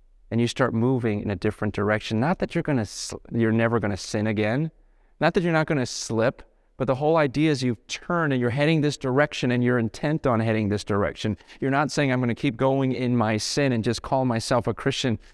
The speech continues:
We can't tolerate that. The, the church is supposed to be pure. I mean, and for those of you who are visiting, you know, y-, you may go, "Wow, that's kinda harsh."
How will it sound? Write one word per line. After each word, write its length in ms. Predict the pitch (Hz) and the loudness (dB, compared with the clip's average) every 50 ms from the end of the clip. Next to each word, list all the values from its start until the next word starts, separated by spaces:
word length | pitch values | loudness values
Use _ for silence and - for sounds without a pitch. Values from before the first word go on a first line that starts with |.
| _ _ _ _ _ - - 76 101 | _ _ _ _ _ -12 -10 -8 -4
We 160 | 117 127 135 | -2 -2 -2
can't 320 | - - 180 156 120 - | 0 0 0 -2 -2 -2
tolerate 720 | - - - 151 156 156 147 143 120 104 98 95 - - | -8 -8 -4 0 2 2 4 4 4 2 2 0 -2 -4
that. 380 | - - 104 - - - - - _ _ _ _ _ _ _ _ _ _ _ _ _ - - - | -4 -4 -4 -4 -6 -8 -12 -20 _ _ _ _ _ _ _ _ _ _ _ _ _ -20 -6 -2
The, 140 | 117 127 127 | 0 2 2
the 140 | 113 135 | 2 2
church 240 | 127 - - 190 165 | 0 0 0 0 2
is 80 | 160 135 | 0 -2
supposed 260 | - - 139 139 - | 0 0 -2 -2 0
to 60 | - | -2
be 100 | 139 123 | -2 -4
pure. 600 | - - - - - - 180 170 156 131 110 107 | -4 -6 -10 -8 -4 -2 0 2 2 2 2 2
I 60 | - | 0
mean, 140 | 160 180 165 | 0 0 0
and 100 | 156 151 | 0 0
for 100 | - 175 | 0 2
those 140 | 185 190 160 | 2 2 2
of 40 | 160 | 0
you 100 | 175 160 | 0 0
who 60 | 160 | 0
are 100 | 143 139 | 0 0
visiting, 560 | 117 135 180 202 160 151 127 120 117 117 113 - _ _ _ _ _ _ _ - | 2 2 2 2 4 2 0 0 0 0 -2 -4 _ _ _ _ _ _ _ -4
you 180 | - 147 156 151 | 0 2 4 4
know, 200 | 139 135 135 135 | 6 6 6 4
y-, 120 | 135 123 | 4 2
you 400 | 113 117 - - 139 139 143 143 | 0 -2 -2 0 0 2 2 2
may 160 | 147 139 135 | 2 2 2
go, 180 | 123 135 127 127 | 2 2 2 2
"Wow, 180 | 147 151 143 | 0 0 0
that's 160 | 123 131 - - | -2 -2 -2 -4
kinda 220 | - 175 156 120 | -4 -2 -2 -2
harsh." 380 | 104 - 175 190 156 135 - | -2 0 0 2 2 2 0